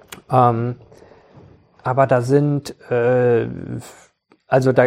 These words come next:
ach so, genau, die Zeit habe ich nur in meiner <laughs> Liste jetzt das mit dem Artikel Seenotrettung oder soll man's lassen?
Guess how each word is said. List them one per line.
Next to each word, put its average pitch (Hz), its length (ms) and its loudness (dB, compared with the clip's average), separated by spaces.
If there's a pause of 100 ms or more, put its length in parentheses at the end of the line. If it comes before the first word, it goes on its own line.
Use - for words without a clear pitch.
ach 139 100 -2
so, 151 180 -2
genau, 131 300 2
die 117 160 -6
Zeit 131 460 2
habe 123 160 0
ich 123 100 -6
nur 135 120 -2
in 131 80 -2
meiner 127 340 2
<laughs> - 20 -6
Liste 139 320 -4
jetzt 135 240 0
das - 180 0
mit 123 260 -2
dem 123 220 -4
Artikel 120 400 -4
Seenotrettung 147 800 -2
oder 120 200 -4
soll 117 180 -2
man's 113 260 -6
lassen? 131 440 -4